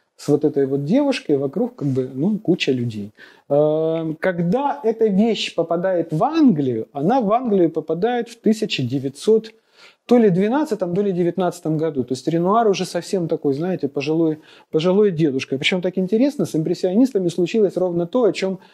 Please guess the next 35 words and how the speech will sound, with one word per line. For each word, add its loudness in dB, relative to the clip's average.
а, -2
говорил 4
Чурчилль, -2
да, -2
как -8
ш-, -12
который 0
написал, -2
что -4
если 0
в 0
юности 0
ты -2
не -2
бунтарь, -2
ты -2
подлец, 0
если 2
в -4
зрелые 2
годы -2
ты -2
не -4
консерватор, -2
ты 2
идиот. 0
Вот, 2
э, 2
Ренуар 0
сделал 2
вот -4
ровно, 0
как -6
написал -4
Чурчилль. -10